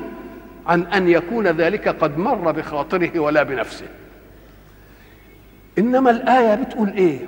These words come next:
"ولقد همت به وهم بها". نقول له الاتنين، في مراودة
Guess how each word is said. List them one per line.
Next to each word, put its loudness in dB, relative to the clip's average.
"ولقد -6
همت -2
به 0
وهم 2
بها". 0
نقول -2
له -4
الاتنين، 4
في 8
مراودة 8